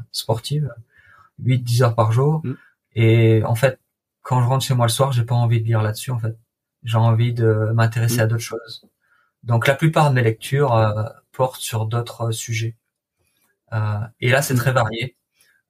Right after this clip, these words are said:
Speaker 1: Euh, je m'intéresse vraiment à tout. J'aime beaucoup de choses. Je suis très curieux et c'est vraiment difficile de, de choisir.
Speaker 2: Mm.
Speaker 1: Euh, si je pouvais donner peut-être, euh,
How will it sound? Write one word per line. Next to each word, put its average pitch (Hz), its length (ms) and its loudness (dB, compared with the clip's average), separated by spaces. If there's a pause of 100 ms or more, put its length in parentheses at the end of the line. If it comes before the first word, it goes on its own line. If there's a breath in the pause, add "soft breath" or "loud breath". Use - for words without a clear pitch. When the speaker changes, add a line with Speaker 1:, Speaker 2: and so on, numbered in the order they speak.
Speaker 1:
Euh, 110 560 0
je 113 140 -4
m'intéresse 123 360 0
vraiment 135 200 0
à 123 80 2
tout. 123 160 -2
J'aime 113 200 2
beaucoup 117 220 0
de - 40 -6
choses. 113 220 0
Je - 40 -6
suis 117 100 -8
très 120 180 -4
curieux 120 520 2
et 104 140 0
c'est 113 140 -4
vraiment 120 220 2
difficile 117 540 0
de, 104 320 0
de - 100 -12
choisir. 110 720 0 (680 loud breath)
Speaker 2:
Mm. 123 100 -2 (160)
Speaker 1:
Euh, 104 160 0 (800)
si - 280 -2
je - 140 -4
pouvais 135 360 2
donner 131 360 2
peut-être, 135 520 0
euh, 113 400 4